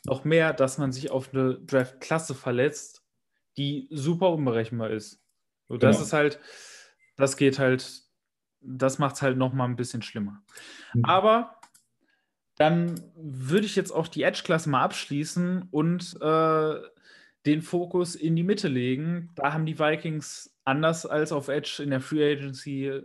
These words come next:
Speaker 1: viel Geld ausgegeben, um den, äh, Spot neben Michael Pierce zu besetzen.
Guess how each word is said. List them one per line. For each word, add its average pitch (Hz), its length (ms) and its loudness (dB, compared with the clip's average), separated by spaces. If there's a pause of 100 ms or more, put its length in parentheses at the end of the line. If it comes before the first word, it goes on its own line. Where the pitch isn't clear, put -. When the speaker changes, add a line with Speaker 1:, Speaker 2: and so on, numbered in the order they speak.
Speaker 1:
viel 175 340 -8
Geld 131 280 -2
ausgegeben, 127 840 -10 (680)
um 139 340 -4
den, 135 600 -2
äh, 127 320 0
Spot 135 520 -4
neben 139 320 -2
Michael 131 300 -4
Pierce 139 360 -6
zu 131 80 -10
besetzen. 131 680 -6